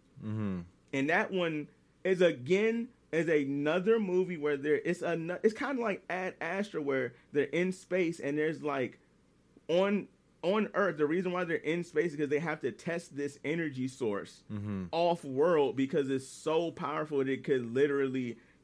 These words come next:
Speaker 2: tear a hole
Speaker 1: <laughs> Yeah.
Speaker 2: in a dimension. So they're like, "You can't test this on Earth. You have to, like,
Speaker 1: Go
Speaker 2: go,"
Speaker 1: somewhere
Speaker 2: you
Speaker 1: else, yeah.
Speaker 2: literally, like, they're so far away, the Earth is like a picture to them.
Speaker 1: Mm-hmm.
Speaker 2: So they're testing this thing out, and they're like, so they're watching the news, and Germany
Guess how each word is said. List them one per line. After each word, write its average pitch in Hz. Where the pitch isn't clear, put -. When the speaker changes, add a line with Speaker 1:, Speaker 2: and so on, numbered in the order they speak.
Speaker 2:
tear 180
a 147
hole 160
Speaker 1:
<laughs> 147
Yeah. 127
Speaker 2:
in 151
a 151
dimension. 139
So 147
they're 143
like, 139
"You 135
can't 143
test 131
this 113
on 101
Earth. 107
You 120
have 127
to, 113
like, 98
Speaker 1:
Go 101
Speaker 2:
go," 131
Speaker 1:
somewhere 127
Speaker 2:
you 185
Speaker 1:
else, 185
yeah. 165
Speaker 2:
literally, 185
like, 143
they're 160
so 165
far 160
away, 143
the 123
Earth 131
is 120
like 113
a 95
picture 123
to 95
them. 90
Speaker 1:
Mm-hmm. 104
Speaker 2:
So 165
they're 151
testing 190
this 165
thing 180
out, 147
and 139
they're 147
like, 139
so 147
they're 139
watching 156
the 147
news, 135
and 131
Germany 170